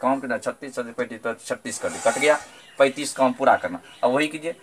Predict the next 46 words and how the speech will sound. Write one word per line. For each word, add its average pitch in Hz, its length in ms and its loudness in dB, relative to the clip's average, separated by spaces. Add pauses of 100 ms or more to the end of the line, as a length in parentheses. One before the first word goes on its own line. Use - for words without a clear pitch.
(160)
जोड़िए, 120 340 -2
चार 139 440 6
और 131 200 2
तीन 143 280 -8
कितना 147 200 -2
हो 156 60 6
गया, 170 120 8
चार 123 220 6
तीन 127 200 -4
सात, 120 320 2
सात 113 260 2
से 131 100 -6
भगा 123 240 -2
दीजिए, 120 260 -12
ये 120 80 -8
तो 117 140 -8
कट 151 240 4
रहा 143 120 4
है, 139 120 -4 (440)
सात 135 260 4
पचा 190 300 0 (160)
पैंतीस, 120 360 0
पाँच 139 260 0
बार 127 160 6
में 117 120 -2
कट 104 160 -4
गया। 87 120 -8 (280)
व्यक्ति 165 500 0
कितना 160 360 0
है, 104 160 -4 (100)
एक 165 220 -4 (260)
अरुण 165 380 0 (140)
और 123 140 2
अमित, 127 340 0 (120)
दो 160 120 4
व्यक्ति 175 260 -2
है, 180 260 -4
अरुण 156 260 2
और 147 140 0
अमित 127 280 0
दो 135 160 0
व्यक्ति, - 300 -4 (320)
तो - 80 -10
दो 123 200 -4
से 131 200 -4
गुना, 139 320 -6